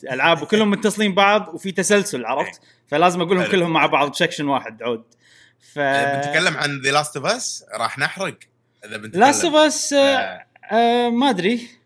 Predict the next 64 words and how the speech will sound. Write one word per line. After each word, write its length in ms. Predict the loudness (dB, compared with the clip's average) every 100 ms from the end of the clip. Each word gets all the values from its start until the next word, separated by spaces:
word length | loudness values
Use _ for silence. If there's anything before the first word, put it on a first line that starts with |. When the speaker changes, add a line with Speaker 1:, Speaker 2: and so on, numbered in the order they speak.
| _ _ _ _ _ _ _ _
Speaker 1:
Last 140 | -2 -2
of 200 | -2 -2
Us 60 |
يعني 120 | 0 0
ترى 200 | -2 -4
تكلمنا 380 | -4 -2 0
عن 120 | 0 -2
أغلب 240 | -2 -2
شيء 240 | -2 -4
أنا 100 | -4
أشوف. 300 | -8 -14 -20 _ _ _ _ _ _ _
Speaker 2:
مم. 260 | -12 -10 -12 _
Speaker 1:
فإذا 600 | -4 -2 -2 0 0 2
Speaker 2:
مم. 60 |
Speaker 1:
ها-، 160 | 0 -2
إذا 80 | -2
Speaker 2:
شوف. 120 | 0
Speaker 1:
هذا 240 | 0 0
أنا 320 | -4 0 2
وياك 260 | 4 2 0
نتكلم 420 | -12 -8 -8 -6
عادي 240 | -8 -8 -8
عن، 180 | -8 -8
عن 80 | -8
النهاية، 280 | -6 -6
يعني 100 | -6
مو 100 | -4
Speaker 2:
نعم. 100 | -4
Speaker 1:
شرط، 280 | -6 -12 _
آه، 260 | -16 -16 -20 _
عشان 320 | -10 -8 -4
ما 280 | -6 -4 -4
ل-، 120 | -2
بعد 220 | 0 0 4
جاسم 260 | 2 2
نقول 220 | -4 -4
له 340 | -2 -4 -6 -8
ميوت 300 | -6 -6 -6
وما 100 | -8
أدري 100 | -10
شنو 180 | -10 -10
أذية 240 | -6 -6
يعني. 160 | -8 -16 _ _
Speaker 2:
<laughs> 760 | -12 -12 -16 -16 -18 -20 -8 -2
Speaker 1:
إذا، 100 | 0
إذا 500 | -2 -2 2 4 4
في 40 |
Speaker 2:
آه. 100 | 4
Speaker 1:
ناس 320 | 6 6 4 -2
صدق، 160 | -4
صدق 260 | -4 -4 0
ودهم 300 | -2 -2 -6
نتكلم 440 | -6 -4 -2 -2
عن 80 | -4
اللعبة 320 | -6 -6 -6
قولوا 300 | -6 -6 -6
لنا، 140 | -8 -12
بس 200 | -12 -8
إحنا 180 | -6 -6
أنا 60 |
أشوف 220 | -8 -10
إن 100 | -8
إحنا 160 | -6 -8
قلنا 440 | -8 -8 -8 -10